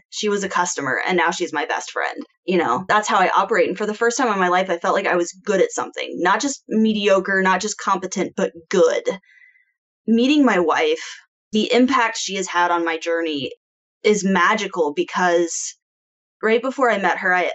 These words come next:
I had backslid a lot and my mental health was not good. And, you know, we met and she has shown me a love that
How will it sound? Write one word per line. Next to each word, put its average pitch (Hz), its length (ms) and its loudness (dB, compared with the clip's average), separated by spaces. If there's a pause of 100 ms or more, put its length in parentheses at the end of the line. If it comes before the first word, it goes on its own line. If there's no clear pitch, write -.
I 190 100 0
had 190 220 -2
backslid 160 480 -4
a 156 60 -2
lot 104 280 0 (180)
and 175 160 0
my 185 140 2
mental 180 240 0
health 170 240 0
was 170 180 2
not 165 380 2
good. 101 400 -4 (400)
And, 175 400 2 (720)
you 208 120 -2
know, 190 120 0
we 208 200 2
met 202 400 2 (320)
and 208 140 -2
she 240 200 -2
has 254 140 0
shown 226 280 2
me 214 140 2
a 180 80 2
love 175 500 2 (340)
that 180 320 2